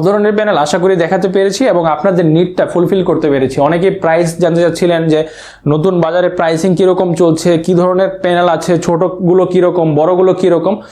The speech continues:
সব ধরনের প্যানেল নিয়ে আমি একটু ক্ল্যারিটি দেওয়ার চেষ্টা করেছি আপনাদেরকে,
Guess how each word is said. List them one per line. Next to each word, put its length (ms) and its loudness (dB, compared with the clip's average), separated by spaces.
সব 280 -2
ধরনের 240 -2
প্যানেল 300 -2
নিয়ে 120 0
আমি 160 0
একটু 220 -2
ক্ল্যারিটি 680 -2
দেওয়ার 180 0
চেষ্টা 260 -2
করেছি 360 0
আপনাদেরকে, 560 -2